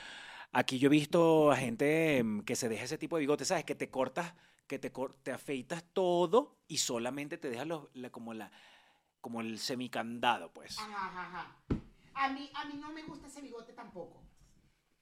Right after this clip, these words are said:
Speaker 1: Yo
Speaker 2: Ese
Speaker 1: creo
Speaker 2: es el
Speaker 1: que por ahí
Speaker 2: problema,
Speaker 1: va
Speaker 2: que
Speaker 1: la
Speaker 2: no me gusta el
Speaker 1: cosa. A ti no
Speaker 2: bigote.
Speaker 1: te gusta ese bigote. Tú eres más de bigote así.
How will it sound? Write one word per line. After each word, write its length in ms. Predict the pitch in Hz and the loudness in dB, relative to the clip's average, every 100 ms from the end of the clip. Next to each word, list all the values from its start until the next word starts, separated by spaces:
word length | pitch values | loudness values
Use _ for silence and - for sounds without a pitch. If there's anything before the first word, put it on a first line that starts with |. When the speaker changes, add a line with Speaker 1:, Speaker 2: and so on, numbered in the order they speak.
| _ _ _ _ _ _ _ _ - | _ _ _ _ _ _ _ _ 0
Speaker 1:
Yo 100 | 170 | 4
Speaker 2:
Ese 60 | 180 | 8
Speaker 1:
creo 140 | - | 10
Speaker 2:
es 60 | 247 | 10
el 40 | |
Speaker 1:
que 40 | 240 | 10
por 100 | 208 | 12
ahí 140 | 160 | 12
Speaker 2:
problema, 80 | 160 | 12
Speaker 1:
va 80 | 180 | 12
Speaker 2:
que 40 | |
Speaker 1:
la 80 | 190 | 12
Speaker 2:
no 100 | 220 | 12
me 140 | 226 147 | 12 12
gusta 260 | - - | 12 10
el 60 | 110 | 6
Speaker 1:
cosa. 80 | 107 | 4
A 40 | |
ti 100 | - | 4
no 100 | 147 | 6
Speaker 2:
bigote. 120 | 156 | 6
Speaker 1:
te 20 | |
gusta 260 | 160 170 190 | 8 6 6
ese 140 | 170 170 | 4 4
bigote. 680 | 120 120 113 104 - - _ _ _ | 4 6 6 4 -6 -14 _ _ _
Tú 140 | 156 | 8
eres 140 | 160 175 | 8 8
más 140 | 190 | 4
de 80 | 208 | 2
bigote 420 | 185 135 135 165 | 2 2 2 2
así. 520 | 151 - - 143 107 | 0 -2 -4 -6 -8